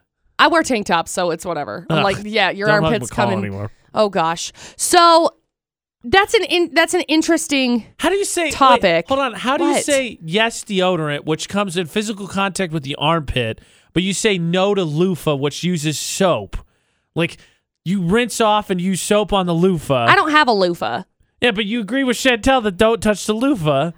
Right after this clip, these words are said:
Speaker 1: I don't use Dustin's loofah. Like, I just know that that's
Speaker 2: That's my point. Why do you say not that, but yes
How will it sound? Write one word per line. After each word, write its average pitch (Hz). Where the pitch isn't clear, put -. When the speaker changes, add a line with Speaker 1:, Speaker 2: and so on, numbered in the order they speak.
Speaker 1:
I 359
don't 466
use 370
Dustin's 269
loofah. 156
Like, 135
I 220
just 240
know 254
that 226
that's 214
Speaker 2:
That's 269
my 277
point. 277
Why 240
do 269
you 262
say 269
not 240
that, 262
but 202
yes 220